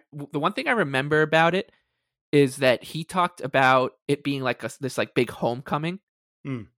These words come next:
Speaker 1: and it was, like, a huge deal that he was going to, to, to Vancouver, um, you know, the team in, in B C or whatever, and, uh, it, it almost felt like he was saying, like, to, to Ranger fans and I guess Oiler fans in, in some way, like, "This is,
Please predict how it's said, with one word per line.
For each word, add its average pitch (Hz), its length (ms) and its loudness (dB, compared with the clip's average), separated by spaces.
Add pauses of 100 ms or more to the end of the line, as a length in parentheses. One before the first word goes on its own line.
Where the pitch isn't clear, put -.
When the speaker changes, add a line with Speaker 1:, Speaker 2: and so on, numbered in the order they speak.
(240)
Speaker 1:
and 147 100 4
it - 20 2
was, 131 100 0
like, 120 120 -2
a 120 40 -6
huge 160 380 -6
deal 131 300 2
that 107 100 -6
he 123 100 -8
was 113 140 -8
going 113 440 -6
to, 110 180 -8
to, - 260 -14 (240)
to 131 140 -2
Vancouver, 104 580 -4 (180)
um, 95 400 -8 (640)
you 117 80 -18
know, - 60 -14
the 151 80 -20
team 104 280 -16
in, 101 200 -18 (100)
in 98 120 -18
B 120 160 -14
C 107 240 -12
or 95 80 -10
whatever, 104 320 -8
and, 90 200 -14 (420)
uh, 104 340 -8 (580)
it, 147 200 -4
it 143 120 2
almost 156 280 -2
felt 139 240 2
like 123 180 0
he 139 240 -8
was 127 300 -4
saying, 120 360 -4
like, 107 180 -10 (760)
to, 120 320 -8
to - 180 -12
Ranger 117 300 -6
fans 113 340 -12
and 92 160 -12
I - 60 -10
guess 110 180 -8
Oiler 107 240 -4
fans 110 380 -10
in, 127 220 -14
in 127 100 -14
some 113 200 -10
way, 117 340 -6 (720)
like, 120 160 -10
"This - 220 2
is, 131 200 2